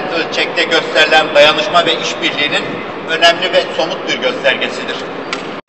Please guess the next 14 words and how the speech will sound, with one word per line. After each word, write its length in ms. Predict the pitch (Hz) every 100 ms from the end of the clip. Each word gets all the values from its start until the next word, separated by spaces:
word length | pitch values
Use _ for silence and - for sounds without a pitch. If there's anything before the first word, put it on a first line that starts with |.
| - - - - - - - - - - -
Terörizmle 600 | 160 175 170 - 180 185 175
mücadele 480 | 160 165 175 175 180 -
kararlılık 540 | 160 160 - - 123
gerektirmektedir. 920 | 135 127 120 - 127 120 - 123 113 117 - - - - -
Hangi 260 | 208 208 190
gruptan 540 | 180 175 - 190 185
gelirse 360 | 180 175 175 180
gelsin, 480 | 160 - - 156 - - - - 147
adı 320 | 160 190 180
ne 100 | 202
olursa 440 | 190 170 - 190
olsun, 360 | 156 - 165 - - - - - - -
terör 280 | 170 190 190 190 - - - - -
tehdidiyle 680 | - - 180 170 170 156